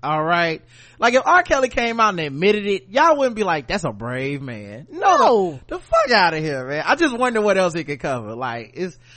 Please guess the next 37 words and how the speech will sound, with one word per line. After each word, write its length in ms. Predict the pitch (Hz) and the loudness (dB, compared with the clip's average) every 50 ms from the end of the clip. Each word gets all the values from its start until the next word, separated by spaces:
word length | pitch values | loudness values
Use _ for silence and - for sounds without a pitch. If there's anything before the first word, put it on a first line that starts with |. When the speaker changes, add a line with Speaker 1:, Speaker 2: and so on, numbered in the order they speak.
| - - - | -16 -8 -2
Speaker 1:
and 120 | 160 196 | 0 2
I 220 | 339 339 220 220 214 | 4 4 4 4 0
understand 720 | 202 196 196 - - 165 160 160 156 156 151 151 147 151 | 0 -2 -6 -8 -8 -6 -6 -4 -4 -4 -6 -6 -8 -8
he 140 | 165 180 175 | -8 -6 -6
was 140 | 160 143 113 | -6 -6 -6
just 280 | 131 151 143 - - | -8 -8 -8 -8 -8
thinking 300 | - 147 165 151 143 131 | -6 -4 -4 -2 -4 -4
about 240 | 123 127 120 113 110 | -4 -4 -4 -6 -6
fucking 260 | - 131 120 110 117 | -6 -8 -8 -8 -10
a 40 | 117 | -10
nigga 340 | 117 117 113 113 120 123 135 | -10 -10 -8 -6 -6 -6 -6
up, 100 | 135 185 | -2 2
but 140 | 254 269 254 | 2 2 2
still, 680 | 208 - - - 240 247 247 240 220 208 190 160 147 | 0 -14 -10 -8 -4 -2 0 2 4 4 4 2 0
it's 240 | 151 190 208 - - | -2 -4 -4 -6 -6
kinda 500 | - - - 220 220 220 226 214 208 196 | -12 -4 0 2 4 4 4 2 0 -4
weird 280 | 196 214 214 214 208 | -4 -2 -2 -2 -2
to 80 | 196 190 | -4 -6
tell 340 | - - 220 233 240 240 226 | -8 -4 0 2 2 2 2
me 160 | 214 196 175 | 0 -2 -2
that, 300 | 170 160 147 135 110 104 | -2 -2 -2 -4 -6 -6
bruh. 440 | 120 165 196 233 247 294 302 294 294 | -4 -2 -2 0 0 0 0 0 0
Speaker 2:
Yeah, 240 | 214 220 208 196 180 | -2 -2 -4 -4 -4
when 440 | 165 156 165 185 190 190 185 180 175 | -6 -6 -6 -4 -4 -4 -4 -4 -6
a 40 | 170 | -6
lot 180 | 175 196 233 | -4 -4 -4
of 60 | 254 240 | -4 -6
people 160 | 254 220 214 | -8 -8 -6
don't 220 | 214 208 196 - - | -6 -6 -8 -8 -8
think 220 | 208 196 185 151 | -8 -8 -8 -8
that 80 | 165 165 | -8 -6
actually 340 | 170 180 - - 185 170 - | -6 -8 -8 -12 -14 -14 -14
actions 540 | 143 147 170 185 - - 214 202 208 196 196 | -12 -14 -14 -14 -12 -12 -10 -10 -8 -6 -4
are 120 | 185 185 | -6 -4
behind 480 | 175 180 180 196 196 185 185 185 180 180 | -6 -8 -10 -8 -8 -8 -6 -6 -6 -6
those 220 | 180 180 180 170 | -6 -6 -8 -10
thoughts. 560 | - 190 185 185 185 190 _ _ - - - | -8 -6 -4 -4 -4 -6 _ _ -20 -20 -20